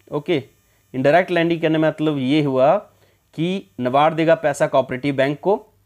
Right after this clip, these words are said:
ठीक है, ये कोऑपरेटिव बैंक है, और कोऑपरेटिव बैंक जो है फिर लोगों को पैसा देगा, या फिर कोऑपरेटिव, अ, ये नबार्ड जो है ये रीजनल, रूजन-, सॉरी, रीजनल रूरल बैंक को पैसा देगा, आरआरबी को,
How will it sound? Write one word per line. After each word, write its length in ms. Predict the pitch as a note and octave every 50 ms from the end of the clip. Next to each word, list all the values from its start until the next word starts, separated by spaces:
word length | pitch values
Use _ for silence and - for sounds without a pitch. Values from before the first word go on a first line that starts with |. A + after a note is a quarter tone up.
| _ _ _ _ _ _ _ _
ठीक 140 | C#3 C#3+ F3
है, 100 | G3 D#3+
ये 140 | C3 C#3 C3+
कोऑपरेटिव 440 | C3+ B2+ B2 B2+ B2+ B2 C#3 C3
बैंक 260 | A2+ A2 A2 G#2 - G#2+
है, 160 | G#2 G#2 - _ _ _ _ _ _ _ _ -
और 60 | C3+ B2
कोऑपरेटिव 520 | - C#3 C#3 C#3 D3+ E3 D#3 F#3 F#3+ F3+
बैंक 220 | D#3+ D#3+ E3+ E3
जो 160 | D#3+ C#3+ C#3+ C3+
है 160 | D3 E3 F#3+ - - _
फिर 140 | - D#3+ D#3
लोगों 320 | D3+ C3 A#2+ A#2 B2 C3 A#2+
को 160 | - F3 G3+ - _ _ _ -
पैसा 220 | A2 G2+ - A#2+
देगा, 320 | G#2+ G#2+ G2+ G2 G2+ G#2+ - _ _ _ _ -
या 140 | B2+ D3 D#3+
फिर 140 | E3 F#3+ F3
कोऑपरेटिव, 460 | F3 D#3 C#3 D#3 D3 C#3+ E3 D#3 - - -
अ, 40 | B2+
ये 520 | C3 C3 A#2+ F#2 B2+ C#3 D3 D3+ C3 - - B2
नबार्ड 320 | C3 C3 C#3+ D#3+ F3 F3+
जो 140 | D#3+ D#3 C#3
है 280 | C#3+ D#3 F3+ G3+ - _ _ _ _ _ _ -
ये 200 | B2+ C#3+ D#3+ E3
रीजनल, 360 | D3+ D3 C#3 C#3+ F3 - - - - C3
रूजन-, 360 | C#3 D3 D#3 D3+ C#3+ E3 F3 - _ _ _ _ _
सॉरी, 260 | - C#3 C3 B2 A2+ G#2 - _ _ _ _ _ _ _ _ _ _ _ _ B2+
रीजनल 460 | C#3 D#3 D#3 C#3+ F3 G3 G#3+ G#3+ G3+
रूरल 360 | F3+ D#3 D#3+ E3 E3+ F3+ F3+
बैंक 260 | D3+ D3+ D#3 E3+ F3+ - _ -
को 80 | F3 D#3+
पैसा 260 | E3 D#3 D#3 E3+ D#3+
देगा, 320 | D#3 D#3+ D#3+ D#3 F#3+ A3+ - - _ _ _ _ -
आरआरबी 560 | B2 C3+ D3 - - D3+ D3+ D3+ C#3+ C#3 D3 D3
को, 220 | - - F#3 G#3